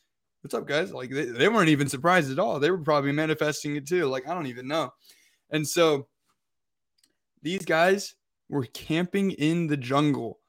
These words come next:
the entire time of the event. They would, they were, they were, like, not trying to pay for the, the cost of the resort. So they would, like,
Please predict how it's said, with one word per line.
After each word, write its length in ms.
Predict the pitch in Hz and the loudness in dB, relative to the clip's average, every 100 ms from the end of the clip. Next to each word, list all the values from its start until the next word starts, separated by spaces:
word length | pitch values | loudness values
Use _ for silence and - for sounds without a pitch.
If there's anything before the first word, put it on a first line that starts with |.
| _ - | _ -4
the 260 | 131 135 | 0 0
entire 840 | 131 123 113 - - 151 175 180 180 | 0 -4 -6 -14 -10 -4 0 0 -2
time 560 | - - 156 143 123 - | -6 -2 0 0 -4 -8
of 140 | 117 | -8
the 140 | 123 | -4
event. 420 | 120 120 123 117 _ _ _ _ _ _ | -2 0 -2 -4 _ _ _ _ _ _
They 120 | 143 | 4
would, 380 | 175 170 139 135 | 6 4 2 0
they 120 | 147 | 4
were, 160 | 165 165 | 6 4
they 200 | 139 156 | 4 4
were, 100 | 170 | 4
like, 280 | 156 123 123 | 2 0 -4
not 340 | 135 151 147 | 0 0 0
trying 220 | 151 151 | 0 -2
to 80 | 143 | -2
pay 240 | 131 151 147 | 0 0 0
for 160 | 131 | -2
the, 140 | 127 120 | -8 -6
the 120 | 131 | -6
cost 360 | 123 135 131 - | -2 0 0 -2
of 60 | 127 | -4
the 80 | |
resort. 400 | 123 113 123 135 | -4 -2 0 0
So 80 | 127 | 0
they 80 | 131 | 0
would, 180 | 156 147 | 2 2
like, 220 | 131 | 0